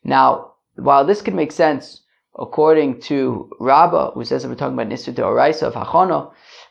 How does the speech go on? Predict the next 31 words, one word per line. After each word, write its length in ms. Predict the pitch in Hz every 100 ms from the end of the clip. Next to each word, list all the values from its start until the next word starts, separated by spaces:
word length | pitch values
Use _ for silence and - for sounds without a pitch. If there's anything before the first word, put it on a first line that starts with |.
| _
but 160 | 139
according 320 | 135 185 190 190
to 100 | 143
Rav 140 | 123
Yosef, 440 | 135 175 190 170 -
according 340 | 120 160 170
to 100 | 170
Rav 260 | 127 107 113
Yitzchak, 480 | 131 196 - 151 -
who 60 |
say 200 | 113 151
that 140 | 160 139
it's 160 | 131
a 60 | 117
Din 200 | 123 175
Derabanan 760 | 160 131 117 135 180 147 131 - _ _ -
about, 640 | 113 123 131 156 151 -
um, 640 | 143 131 127 127 127 123 - _ _ _ _ _ _ _ _ -
whether 340 | 120 131 131 135
it's 180 | 131
Peres 340 | - 139 127 127
Hanoshin 540 | 120 139 185 - 170
or 140 | 139 127
whether 260 | 139 147
it's, 360 | 120 120 - - _ _ _ -
um, 580 | 120 117 113 117 113 - _
um, 340 | 107 104 107 -
Ma-, 320 | - 110 90
Mashkin 400 | 73 120 127 131
Shezavu, 640 | 120 107 135 180 180 156 - _ _ _ _ _ _ _ -
um, 580 | 139 143 139 139 127